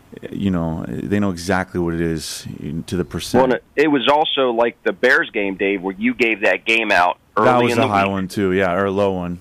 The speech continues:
Speaker 2: That was a high one, and I have clients literally in the fourth quarter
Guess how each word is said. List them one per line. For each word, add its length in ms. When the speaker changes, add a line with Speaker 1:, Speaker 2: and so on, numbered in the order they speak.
Speaker 2:
That 160
was 140
a 80
high 220
one, 280
and 160
I 100
have 140
clients 480
literally 640
in 100
the 80
fourth 280
quarter 480